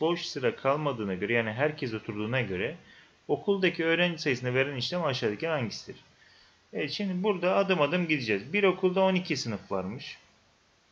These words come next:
E, her bir sınıfta on üç sıra varsa ben on iki ile on üçü çarparım. Toplam sıra sayısını bulurum.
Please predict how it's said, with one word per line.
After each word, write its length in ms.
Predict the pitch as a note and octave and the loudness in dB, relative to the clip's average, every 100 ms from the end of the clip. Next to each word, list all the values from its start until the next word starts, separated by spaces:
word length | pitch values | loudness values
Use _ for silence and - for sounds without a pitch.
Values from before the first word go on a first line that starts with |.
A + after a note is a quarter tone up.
| _ _ _ _ _ _ _ - | _ _ _ _ _ _ _ -6
E, 140 | B2+ | -6
her 360 | A#2+ D#3+ G#3 G3 | 0 4 4 2
bir 60 | F#3 | -4
sınıfta 580 | - E3+ D#3 - A2 - | -2 -2 -2 -2 -2 0
on 160 | D#3+ | 0
üç 120 | F#3+ | 0
sıra 300 | F3+ D3 A#2+ | 0 2 6
varsa 340 | A2 G#2+ B2+ D#3 | 6 4 2 0
ben 100 | E3 | 2
on 160 | F3 | 2
iki 200 | F3+ F3 | 0 0
ile 80 | D#3+ | 0
on 160 | E3 E3+ | 0 -2
üçü 160 | F3+ | -4
çarparım. 540 | F3+ F3 D#3 D#3 G2 F2+ - _ _ _ _ _ _ _ - | 2 4 4 2 0 -4 -16 _ _ _ _ _ _ _ 0
Toplam 560 | - E3+ - F#3 G3+ | 4 4 4 4 4
sıra 260 | F#3+ F#3 F#3 | 2 4 4
sayısını 520 | F#3 D3+ B2+ E3 F3 | 4 2 2 -2 -2
bulurum. 340 | D#3 B2 F#2 | 2 2 0